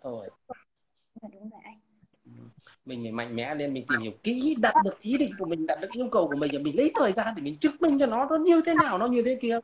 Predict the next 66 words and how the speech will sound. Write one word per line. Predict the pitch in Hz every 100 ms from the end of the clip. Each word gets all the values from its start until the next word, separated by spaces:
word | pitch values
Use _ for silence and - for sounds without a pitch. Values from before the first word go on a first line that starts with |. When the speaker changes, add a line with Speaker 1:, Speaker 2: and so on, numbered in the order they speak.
| - - -
Speaker 1:
Thế | 294
là | 226
bây | 226
giờ | 180
của | 143
mình | 143 151
như |
này, | 185 156 - - - - -
Speaker 2:
Vâng. | 277
Speaker 1:
suốt | 247 - 202
ngày | 143 131
hồ | 131
sơ | 123 147 -
pháp |
lý | 151 160
nó | 170 151
quá | 175
là | 202
đầy | 131 120
đủ | 110
rồi. | 117 117 95 - - -
Mình | 143
có | 170
cả | 123 -
sáu | 170 247
mươi | 240
người | 202 175
đi | - 165
đi | 160 170 151
về | 123
về, | 127 120 107 170
mấy | 311
lần | 311 254 208
liền | 190 196
sang | 185 180
tận | 180 165 160
cái | 180
thú | 190 185 190
phu | 202
phu | 214
nó | 214
bên | 220 202
kia | 202 175
rồi, | 160 117 120
đúng | 170
không? | 185 123 - -
Thế | 220 208 -
Speaker 2:
Vâng. | 285
Speaker 1:
đây | 302 277
lại | 208
có | 240
đoàn | 240 185 190
đi | 214
tiếp | 254
sang | 220 208
bên | 196 180
kia | 185
nữa. | 180 190 240 - _ _ _ _ _ _ _ _ _ -
Thì |
mình | 185 170
Speaker 2:
Anh |
Speaker 1:
còn | 330 147
ngại | 131 135
cái |
gì | 147 254
nữa? | 247